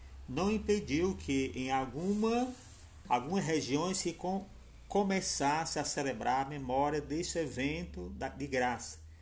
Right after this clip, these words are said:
Nos séculos décimo e décimo primeiro encontravam na Inglaterra a concepção da Santa Virgem Maria, no dia oito de dezembro, por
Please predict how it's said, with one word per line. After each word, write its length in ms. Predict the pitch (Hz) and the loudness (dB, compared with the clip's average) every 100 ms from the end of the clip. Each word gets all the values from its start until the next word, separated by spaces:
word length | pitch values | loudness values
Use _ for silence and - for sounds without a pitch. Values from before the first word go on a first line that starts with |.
| - - - - - - | -20 -20 -20 -20 -20 -18
Nos 280 | 165 196 240 | -4 0 4
séculos 880 | - - 165 165 180 180 190 - - - - - - - - | 4 4 4 4 2 0 0 -4 -10 -16 -20 -20 -20 -20 -20
décimo 540 | 117 135 151 180 - 160 | -4 0 2 2 0 -2
e 40 | |
décimo 300 | 127 135 - | 0 0 0
primeiro 420 | 147 143 151 180 | -2 -2 -2 -2
encontravam 880 | 180 202 202 165 147 156 156 185 190 | -2 0 -2 2 4 4 2 -2 -2
na 220 | 151 147 | 0 0
Inglaterra 840 | 143 123 123 - 151 170 135 98 - - - - | 0 0 0 0 0 0 -2 -6 -12 -18 -20 -6
a 80 | - | -6
concepção 800 | - 156 - 160 156 - 165 170 | -2 2 2 2 2 0 0 -2
da 120 | 147 | 0
Santa 360 | - 180 - | 0 0 -2
Virgem 280 | 143 135 143 | -2 -4 -4
Maria, 400 | 143 147 127 117 | -4 -4 -2 -4
no 140 | 113 120 | -4 -4
dia 180 | 143 | 0
oito 200 | 151 196 | 0 0
de 80 | 165 | -2
dezembro, 680 | 123 135 117 127 151 170 208 - - - - - - | -2 0 0 -2 -4 -6 -10 -10 -14 -16 -18 -20 0
por 400 | 151 180 226 | 4 6 6